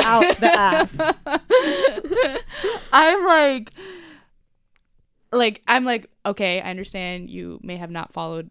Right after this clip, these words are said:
Speaker 2: the work that I've done outside of P N G, but,
Speaker 1: Mm-hmm.
Speaker 2: like, it, it, it can be," I'm like, "I gotta sometimes take, s-, like, sit down, be humble, Melis, like, take an ego check."
Speaker 1: Yeah.
Speaker 2: Because I'm like, I feel like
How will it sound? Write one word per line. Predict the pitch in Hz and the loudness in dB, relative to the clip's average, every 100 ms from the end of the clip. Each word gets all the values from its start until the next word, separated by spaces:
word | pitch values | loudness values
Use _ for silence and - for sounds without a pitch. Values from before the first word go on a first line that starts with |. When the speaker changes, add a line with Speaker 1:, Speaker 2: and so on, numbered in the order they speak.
| _ | _
Speaker 2:
the | 165 | -12
work | 160 160 | -10 -12
that | 165 | -14
I've | - 165 | -14 -14
done | - - | -18 -18
outside | - - - | -20 -18 -18
of | - - _ _ _ | -18 -20 _ _ _
P | _ 170 | _ -20
N | 165 | -16
G, | 175 170 202 | -14 -10 -8
but, | 175 | -8
Speaker 1:
Mm-hmm. | 170 | -8
Speaker 2:
like, | 180 165 160 _ _ _ _ _ _ _ _ _ _ _ _ | -8 -8 -10 _ _ _ _ _ _ _ _ _ _ _ _
it, | 202 - _ _ - | -12 -12 _ _ -14
it, | - _ - | -14 _ -8
it | 233 | -6
can | 277 254 | -4 -6
be," | 269 269 262 247 226 | -4 -4 -6 -6 -6
I'm | 220 | -4
like, | 202 196 _ | -6 -8 _
"I | 202 | -8
gotta | 202 202 190 180 - | -6 -6 -6 -8 -12
sometimes | 180 165 151 151 - | -16 -14 -14 -16 -18
take, | 143 139 - _ _ _ _ _ | -18 -20 -20 _ _ _ _ _
s-, | - - _ _ | -20 -20 _ _
like, | 170 - | -12 -10
sit | 175 - | -12 -10
down, | 143 | -10
be | 143 | -12
humble, | 160 135 123 135 | -14 -14 -14 -14
Melis, | 135 147 185 - | -10 -8 -8 -6
like, | 190 147 165 - _ _ _ _ | -4 -4 -6 -12 _ _ _ _
take | 185 | -12
an | 165 | -10
ego | 151 143 139 | -12 -14 -14
check." | - 135 143 _ | -14 -14 -14 _
Speaker 1:
Yeah. | 208 180 | -2 -2
Speaker 2:
Because | 180 185 | -2 -6
I'm | 185 | -8
like, | 180 175 - _ _ _ _ _ _ _ | -8 -10 -12 _ _ _ _ _ _ _
I | 208 | -8
feel | 214 254 247 | -6 -6 -4
like | 220 196 180 _ | -4 -4 -8 _